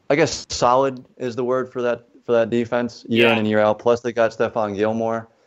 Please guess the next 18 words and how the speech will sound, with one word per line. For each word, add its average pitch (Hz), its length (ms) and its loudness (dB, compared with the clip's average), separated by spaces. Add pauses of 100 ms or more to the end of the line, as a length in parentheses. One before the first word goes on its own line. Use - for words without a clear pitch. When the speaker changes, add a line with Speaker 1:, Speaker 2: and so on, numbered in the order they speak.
(640)
Speaker 1:
as 120 220 2
their 113 140 0
number 113 260 0
two 139 220 -2
cornerback. 147 680 2 (520)
Um, 107 800 0
and 139 220 2
then 156 400 0 (760)
once 196 320 2
the, 143 240 -8 (200)
the 120 280 -2 (260)
Giants 127 440 -2
sign 117 320 -2
Brandon 110 280 -4
Marshall, 104 560 -4 (960)
uh, 120 400 2
with 113 220 -6
that, 135 320 -2